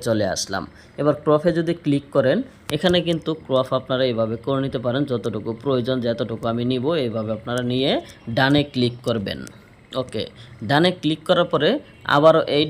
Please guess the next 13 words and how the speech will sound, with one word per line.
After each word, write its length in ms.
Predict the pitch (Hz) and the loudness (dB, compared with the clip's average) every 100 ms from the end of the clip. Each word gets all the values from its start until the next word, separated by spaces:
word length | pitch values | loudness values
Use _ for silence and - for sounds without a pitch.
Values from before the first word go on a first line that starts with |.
| 135 | 0
ডানে 240 | 131 151 262 - | 0 0 -2 -6
ক্লিক 220 | 135 120 - 123 | -4 -4 -2 -4
করে 160 | 110 98 | -2 -2
দিবেন। 240 | 98 80 62 - - - - - - - | -6 -8 -10 -16 -16 -14 -14 -16 -10 -2
ওকে, 140 | 139 127 131 | -2 0 -2
এতটুকু 300 | 143 156 156 | 0 -2 0
কিন্তু 160 | 175 175 - | 0 -2 -2
ক্রপ 260 | 123 147 - - | 2 2 2 -2
হয়ে 180 | 120 107 98 | 0 0 -2
গেল। 120 | 95 - - - - - | -6 -8 -12 -20 -4 0
তারপরে 320 | 151 165 151 151 | 2 2 0 2
রয়েছে 220 | 143 143 135 | 2 2 -2
হলো 200 | 131 | 0